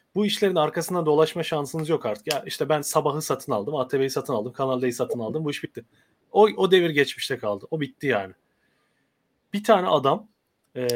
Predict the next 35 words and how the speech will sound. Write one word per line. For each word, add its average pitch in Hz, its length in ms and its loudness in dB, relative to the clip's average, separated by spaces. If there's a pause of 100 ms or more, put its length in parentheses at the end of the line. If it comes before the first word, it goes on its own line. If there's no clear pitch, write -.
(200)
ve 151 80 -2
üstelik - 340 -2
onların 147 320 2
içinden 135 400 -2
bir 113 100 2
adam. 104 280 -6 (480)
Geçmişi 127 420 -4
karanlık, 135 640 0
ne, 143 260 0
ne 147 160 0
tarz 143 200 2
suçlara 131 720 -2
bulaştığı 127 640 0
son 139 280 -2
derece 120 420 0 (180)
karanlık, 123 520 -2 (100)
e, 117 160 -6 (260)
soru 131 280 0
işaretleri 120 480 0
olan 110 280 -4
bir 151 120 0
adam 127 180 -2
çıkıyor. - 420 -2 (960)
YouTube'dan 202 520 2
video 175 220 4
yayınlamaya 123 480 4
başlıyor 117 360 0
ve 175 200 -2
Türkiye'de 160 520 0
bütün 160 240 -6
gündem 139 340 -2
değişiyor, 135 300 -2
iktidar 135 280 -2
sarsılıyor 107 480 -4
falan. 104 240 -10